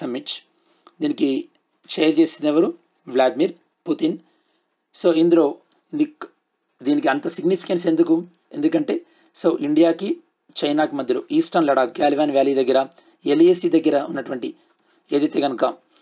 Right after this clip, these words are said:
so హీటెడ్ situations ఉన్నాయో, మరి ఈ సిచ్యుయేషన్లో ఈ, ఈ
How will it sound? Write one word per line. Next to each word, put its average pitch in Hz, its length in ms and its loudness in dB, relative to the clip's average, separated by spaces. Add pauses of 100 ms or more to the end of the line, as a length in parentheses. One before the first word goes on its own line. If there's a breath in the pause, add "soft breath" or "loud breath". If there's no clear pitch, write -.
(260 soft breath)
so 156 80 0 (920)
హీటెడ్ 170 380 2 (460)
situations 160 520 0
ఉన్నాయో, 131 260 0 (600)
మరి 139 120 -2 (160)
ఈ - 20 2 (100)
సిచ్యుయేషన్లో 156 580 0 (640)
ఈ, 147 80 2 (260)
ఈ - 20 -2